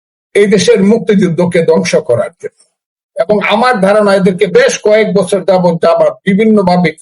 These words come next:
কোত্থেকে কোত্থেকে যেন খুশ করে আনছে।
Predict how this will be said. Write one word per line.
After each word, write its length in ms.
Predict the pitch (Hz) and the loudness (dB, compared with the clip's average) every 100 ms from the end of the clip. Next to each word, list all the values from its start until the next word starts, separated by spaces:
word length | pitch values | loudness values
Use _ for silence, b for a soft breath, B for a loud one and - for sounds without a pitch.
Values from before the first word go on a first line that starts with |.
| - _ _ _ | -20 _ _ _
কোত্থেকে 480 | 539 960 - 554 480 427 | -4 -4 -4 -2 0 2
কোত্থেকে 440 | 440 453 - - 208 | 2 2 0 0 0
যেন 280 | 190 185 | 2 0
খুশ 280 | 175 170 - | -2 -4 -2
করে 220 | 202 180 165 | -2 0 2
আনছে। 400 | 160 131 - | 0 -4 -12